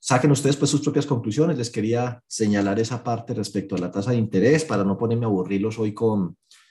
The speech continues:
con temas de, de D T F, de iber, eso después lo miramos. Ya saben, tasas pasivas, Superfinanciero.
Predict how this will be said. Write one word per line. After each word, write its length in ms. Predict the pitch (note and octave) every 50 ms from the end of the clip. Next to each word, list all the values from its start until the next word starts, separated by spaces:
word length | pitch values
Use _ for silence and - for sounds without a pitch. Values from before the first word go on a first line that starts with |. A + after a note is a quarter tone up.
| _ _ _
con 220 | - G2+ F#2 F2+
temas 480 | F#2 F#2+ F#2+ G2 G#2+ A2 G#2+ G#2+ G2+ F#2+
de, 220 | G2 F#2 F2+ F#2
de 100 | F#2+ G2+
D 180 | G2 G2 G2 F#2+
T 300 | - - A2+ G#2 G#2+ A#2 A#2+
F, 120 | A#2 A2+
de 140 | G2+ F#2+ F2+
iber, 440 | F#2 G2 G#2 A2+ B2 B2+ B2+ A#2+ A#2+
eso 260 | G#2+ G2+ G2 - A#2
después 500 | G#2 - - - G2+ G2 F#2+ - - A2
lo 200 | A2+ B2+ C3 C3+
miramos. 760 | C3 C3 C3 B2+ B2+ B2+ A2+ G2 D#2+ D2 C#2+ - - - _ _ - - - - - - _ _ -
Ya 100 | G#2 G#2+
saben, 340 | A#2+ C3 A#2 F#2+ F2 E2
tasas 240 | - A#2 - D3 C#3+
pasivas, 320 | - A2+ G#2 C#3 C#3+ D3+ D3
Superfinanciero. 720 | - - - - - E3 E3 E3 - E2 - - -